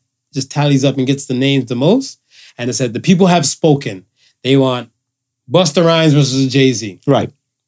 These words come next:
Speaker 1: Chris Brown versus Usher.
Speaker 2: Right.
Speaker 1: Right? We've, we've set, mentioned possible hypotheticals and all the above. Let the people speak.
Speaker 2: Yeah, yeah.
Speaker 1: This is the time. Social media is for the people.
Speaker 2: Yeah.
Speaker 1: Let the people speak. Then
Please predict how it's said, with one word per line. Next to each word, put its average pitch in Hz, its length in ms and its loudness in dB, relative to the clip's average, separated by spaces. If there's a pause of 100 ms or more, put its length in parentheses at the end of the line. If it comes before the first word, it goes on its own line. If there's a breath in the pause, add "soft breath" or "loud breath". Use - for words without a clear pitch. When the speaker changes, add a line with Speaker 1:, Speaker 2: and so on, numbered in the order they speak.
(400)
Speaker 1:
Chris 196 220 2
Brown 170 420 2
versus 143 360 2
Usher. 117 320 -2 (200)
Speaker 2:
Right. 117 280 2 (200)
Speaker 1:
Right? 175 300 -2 (200)
We've, 208 360 4 (160)
we've 226 340 4
set, - 300 0
mentioned 160 580 0 (300)
possible 175 380 2
hypotheticals 156 880 2
and 139 80 2
all 143 160 4
the 143 120 2
above. 120 300 -4 (180)
Let 226 200 0
the 240 60 2
people 214 260 2
speak. - 560 -2
Speaker 2:
Yeah, 151 240 2 (100)
yeah. 170 160 2
Speaker 1:
This 180 220 0
is 208 80 2
the 214 80 4
time. 196 280 0
Social 202 320 2
media 208 160 6
is 175 120 2
for 202 120 0
the 175 80 2
people. 220 480 0
Speaker 2:
Yeah. 131 180 2 (140)
Speaker 1:
Let 175 220 0
the 175 80 -2
people 160 300 0
speak. - 420 -4 (840)
Then 240 640 2